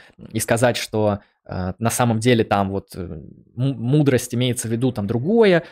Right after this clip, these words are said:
что не нужно как бы тратить свои интеллектуальные усилия на поиск просто информации, нужно искать конкретную информацию, и поэтому часть интеллектуального контента нужно всегда отбрасывать.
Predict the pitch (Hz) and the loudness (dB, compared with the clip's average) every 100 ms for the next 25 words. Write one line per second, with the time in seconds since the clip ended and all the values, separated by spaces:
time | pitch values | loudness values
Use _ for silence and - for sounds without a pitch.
0 | _ - 123 135 151 127 120 107 117 123 | _ -6 0 2 4 2 0 -4 0 0
1 | 120 - 117 117 120 - 127 113 117 - | 0 -4 -4 -2 -2 2 2 2 0 0
2 | 139 120 113 127 127 - - 175 202 156 | 2 2 0 2 2 2 0 2 2 -2
3 | 147 139 127 139 139 113 110 107 104 113 | -2 0 0 -2 -2 -4 -4 -4 -4 -4
4 | 107 107 - 190 175 135 123 120 127 123 | -4 -4 2 2 2 -4 -2 -2 -2 -2
5 | 110 110 113 107 - 123 - 104 - - | -2 -2 -2 -2 0 0 0 -6 -8 -14
6 | - 101 113 127 117 110 117 120 117 107 | -8 -4 0 2 2 2 0 0 0 0
7 | 110 107 110 107 101 107 185 202 147 147 | -2 -4 -2 0 2 2 2 2 0 -2